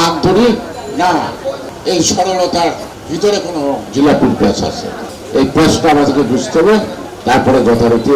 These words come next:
আগামী দিন আমাদেরকে নির্বাচনের জন্য মাঠে নামতে হবে। সবাইকে ধন্যবাদ। আর এইবার তো পূজা,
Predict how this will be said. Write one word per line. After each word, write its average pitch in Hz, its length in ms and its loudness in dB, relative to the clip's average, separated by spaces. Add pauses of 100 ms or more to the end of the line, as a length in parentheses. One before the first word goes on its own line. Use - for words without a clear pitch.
(100)
আগামী 104 300 2
দিন 117 100 2 (120)
আমাদেরকে 113 380 0 (1000)
নির্বাচনের 117 560 -2
জন্য 98 140 -8 (120)
মাঠে 80 280 -2
নামতে - 320 -8
হবে। - 80 -10 (840)
সবাইকে 147 340 4 (100)
ধন্যবাদ। 156 400 4 (1700)
আর - 160 4 (140)
এইবার 156 260 4
তো 180 140 4
পূজা, 160 200 6